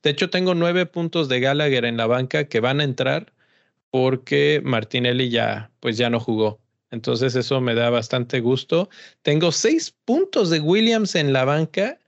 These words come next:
que <laughs> la única forma de que los consiguiera,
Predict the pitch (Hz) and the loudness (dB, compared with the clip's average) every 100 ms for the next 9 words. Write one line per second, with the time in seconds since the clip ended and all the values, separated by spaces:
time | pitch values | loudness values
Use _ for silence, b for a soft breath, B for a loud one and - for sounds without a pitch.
0 | _ _ _ _ _ _ _ 151 143 131 | _ _ _ _ _ _ _ 0 2 2
1 | 139 147 - 220 - - - B B 147 | 0 -2 -2 -2 0 -4 -4 B B -2
2 | 147 190 208 165 139 170 175 190 170 135 | 2 2 0 -2 -2 0 0 0 0 0
3 | 143 131 120 - - - - - - 135 | 0 0 -2 -6 -10 -14 -20 -10 -2 0
4 | 127 139 147 156 170 170 | 0 0 2 2 0 -2